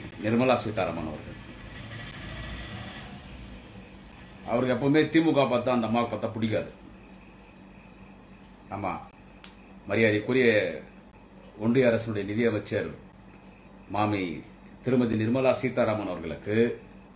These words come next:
திமுக பார்த்தா அவங்களுக்கு பிடிக்காது. ஏன்னா, அவங்களால எங்க தமிழ்நாட்டுல எதுவும் பண்ண முடியல. அதிலும்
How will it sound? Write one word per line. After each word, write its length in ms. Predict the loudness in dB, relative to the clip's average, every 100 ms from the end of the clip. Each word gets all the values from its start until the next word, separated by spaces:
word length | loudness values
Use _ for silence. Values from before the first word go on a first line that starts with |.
| -20 -20 -20 0
திமுக 280 | 2 4 4
பார்த்தா 240 | 4 2
அவங்களுக்கு 280 | 2 0 -4
பிடிக்காது. 300 | -6 -4 -6 -10 -20 -20 -20 -20 -20 -20 -20 -20 -20 -20 -20 -20 -20 -20 -20 -2
ஏன்னா, 200 | 2 6
அவங்களால 300 | 6 6 6
எங்க 140 | 6 4
தமிழ்நாட்டுல 480 | 2 2 2 2 2
எதுவும் 200 | 0 2
பண்ண 200 | 4 4
முடியல. 420 | 2 0 -2 -2
அதிலும் 460 | 2 4 4 0